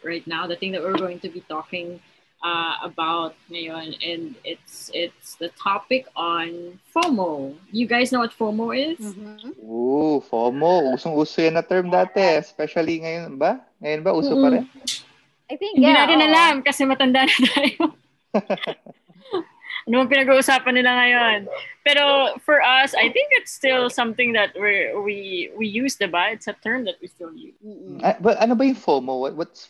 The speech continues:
Speaker 3: fomo ba ulit?
Speaker 1: fomo is the fear of missing out.
Speaker 3: Ako, marami
Speaker 1: Have
Speaker 3: ata tayo
Speaker 1: you
Speaker 3: na-miss out ngayong pandemic.
Speaker 1: Oo nga eh. Hindi lang, hindi lang actually tayo, diba? Feeling ko the world is <laughs> experiencing fomo.
Speaker 3: Mm-hmm.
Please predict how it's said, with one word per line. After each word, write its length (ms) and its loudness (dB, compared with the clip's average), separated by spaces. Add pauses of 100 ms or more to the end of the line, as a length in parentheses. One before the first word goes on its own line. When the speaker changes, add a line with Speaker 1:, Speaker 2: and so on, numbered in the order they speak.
Speaker 3:
fomo 320 -8
ba 240 -12
ulit? 320 -4 (600)
Speaker 1:
fomo 400 -2
is 300 -2
the 140 -6 (120)
fear 400 -2
of 220 -4
missing 640 -8
out. 400 -6 (280)
Speaker 3:
Ako, 140 -10
marami 260 4
Speaker 1:
Have 160 2
Speaker 3:
ata 60 0
tayo 160 4
Speaker 1:
you 80 0
Speaker 3:
na-miss 320 -4
out 180 -2
ngayong 240 -4
pandemic. 720 -4 (220)
Speaker 1:
Oo 360 2
nga 200 2
eh. 320 -2 (240)
Hindi 240 -4
lang, 240 -4
hindi 240 -4
lang 160 -2
actually 280 -2
tayo, 360 0
diba? 400 -6
Feeling 200 -10
ko 120 -6
the 100 -4
world 420 -4 (120)
is 120 -16
<laughs> 40 -16
experiencing 880 -6
fomo. 560 -4 (400)
Speaker 3:
Mm-hmm. 1080 -6